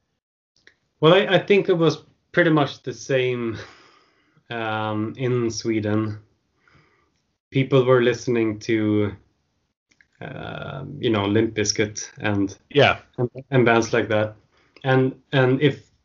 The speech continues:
Speaker 1: they were more into metal, they would probably listen to, uh, s-, more modern sounding death metal, maybe, um,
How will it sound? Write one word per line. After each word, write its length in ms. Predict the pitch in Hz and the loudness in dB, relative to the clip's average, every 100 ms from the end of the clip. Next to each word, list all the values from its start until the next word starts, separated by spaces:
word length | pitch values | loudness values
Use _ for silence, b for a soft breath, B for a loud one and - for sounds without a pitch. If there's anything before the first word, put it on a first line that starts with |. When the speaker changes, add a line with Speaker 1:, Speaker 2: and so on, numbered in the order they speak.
| _ | _
Speaker 1:
they 260 | 131 131 131 | 0 4 4
were 260 | 120 123 120 | 4 0 0
more 400 | 123 139 151 147 | 2 4 4 4
into 320 | 139 139 131 | 2 2 0
metal, 320 | 127 131 127 | 0 0 0
they 180 | 120 123 | 0 -2
would 240 | 117 107 | -2 -8
probably 400 | 107 131 120 113 | -2 -2 0 -4
listen 400 | 110 110 - 107 | -4 -4 -2 -4
to, 420 | 104 107 104 104 104 _ _ _ _ _ _ _ _ _ _ _ | -2 0 0 -2 -6 _ _ _ _ _ _ _ _ _ _ _
uh, 720 | 120 110 107 110 110 107 110 - - | -2 2 2 2 2 0 -2 -6 -12
s-, 140 | - - | -16 -2
more 380 | 135 135 139 135 | 4 6 6 6
modern 360 | 131 131 127 | 4 2 0
sounding 640 | 110 127 120 113 113 110 | -2 -4 -2 2 2 2
death 260 | 104 107 107 | 0 -2 -2
metal, 260 | 113 107 110 | -4 -2 -2
maybe, 480 | 110 110 101 104 - _ _ _ _ _ _ 117 | 0 0 0 -2 -4 _ _ _ _ _ _ -4
um, 640 | 107 101 101 101 - - | 0 2 0 -4 -10 -14